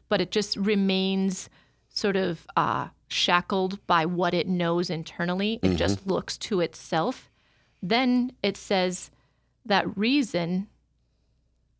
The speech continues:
Speaker 1: um, rather than voicing the human orientation towards truth, towards that objective truth,
Speaker 2: Mm-hmm.
Speaker 1: has wilted under the weight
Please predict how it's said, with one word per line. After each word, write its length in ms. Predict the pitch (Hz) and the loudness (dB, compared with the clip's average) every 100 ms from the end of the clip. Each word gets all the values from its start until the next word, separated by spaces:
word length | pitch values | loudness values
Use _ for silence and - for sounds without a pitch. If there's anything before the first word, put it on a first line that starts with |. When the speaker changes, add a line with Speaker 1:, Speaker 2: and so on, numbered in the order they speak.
| _ _ _ _ _ _ | _ _ _ _ _ _
Speaker 1:
um, 440 | 185 165 151 143 190 | 0 0 -2 -6 -6
rather 480 | 208 202 196 262 262 | 2 4 4 2 2
than 240 | 220 185 | 2 2
voicing 680 | 160 185 196 240 - 226 226 | 0 2 2 0 0 0 2
the 120 | 190 | 2
human 540 | 180 - 233 262 277 - | 0 0 2 4 2 2
orientation 920 | 208 208 233 233 214 - 196 - 190 175 | 2 4 4 2 -2 0 0 2 0 0
towards 540 | - 180 170 175 - | 0 2 2 0 -6
truth, 640 | - - 302 208 277 - - | -6 0 2 2 -2 -8 -20
towards 280 | - 185 175 | -2 -2 2
that 160 | 170 170 | 0 0
objective 640 | 160 - 214 - 220 202 | -2 0 0 0 -4 -4
truth, 360 | - 165 165 - - | -4 -2 -2 -4 -2
Speaker 2:
Mm-hmm. 240 | 85 117 120 _ _ _ | 2 2 0 _ _ _
Speaker 1:
has 240 | 196 185 | 0 2
wilted 680 | 190 185 247 - 196 - 190 - - | 0 2 0 0 -2 -2 -4 -10 -2
under 320 | 208 226 247 | 2 2 2
the 100 | 233 | 2
weight 340 | 170 160 143 | 2 0 -2